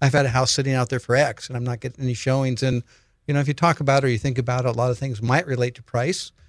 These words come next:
uh, location, condition, you know, those type of things. You do have to really think about it a little bit more, and, and, and, and, um, you know, you can't just slap a price on and it's gone anymore. So, you know, on a lot of houses. So.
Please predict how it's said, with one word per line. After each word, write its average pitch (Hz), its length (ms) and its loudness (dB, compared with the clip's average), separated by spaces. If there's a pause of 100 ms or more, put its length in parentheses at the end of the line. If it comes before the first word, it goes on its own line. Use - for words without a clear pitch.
(240)
uh, 123 160 4 (260)
location, 123 540 0
condition, 123 640 -4
you 139 140 -4
know, 123 140 -2
those 123 220 -2
type 131 180 0
of - 60 -14
things. 131 160 0
You 131 80 2
do 139 260 2
have 127 200 0
to 135 320 0 (280)
really 165 140 4
think 175 180 -4
about 127 140 -2
it 113 40 0
a - 40 0
little 113 140 2
bit - 60 -10
more, 113 240 -2 (260)
and, 127 300 -4
and, 123 280 -4
and, 123 340 -6
and, 123 380 -10
um, 120 300 -6 (1160)
you 151 60 -4
know, 127 60 0
you 123 80 -2
can't 127 180 -2
just - 140 -4
slap 127 200 0
a 120 60 -4
price 120 300 -2
on 117 160 -8
and 113 140 -12 (760)
it's 120 120 -6
gone 123 280 0
anymore. 107 360 -6
So, 127 240 -14
you 131 100 -4
know, 110 140 -6 (120)
on 113 80 -4
a 107 60 -2
lot 110 160 -2
of 98 60 -6
houses. 104 300 -14
So. 113 220 -14